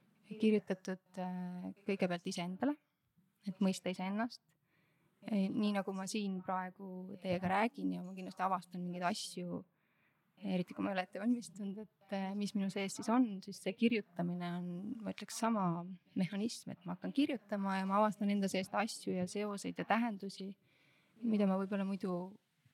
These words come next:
lihtsalt peas kedrates ei avastaks. Et see raamat on siis väga otsekohene raamat minu enda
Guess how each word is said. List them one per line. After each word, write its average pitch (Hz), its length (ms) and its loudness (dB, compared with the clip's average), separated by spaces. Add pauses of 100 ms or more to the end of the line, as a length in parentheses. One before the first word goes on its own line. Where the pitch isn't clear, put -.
(300)
lihtsalt - 240 -4
peas 180 260 -2
kedrates 156 460 -12
ei 175 180 -10
avastaks. - 560 -10 (2250)
Et 240 80 2
see 262 140 6
raamat 269 320 4
on 254 80 0
siis 254 140 -4
väga 247 260 2 (1300)
otsekohene 185 580 -2
raamat 277 640 4 (240)
minu 202 240 4
enda 190 320 0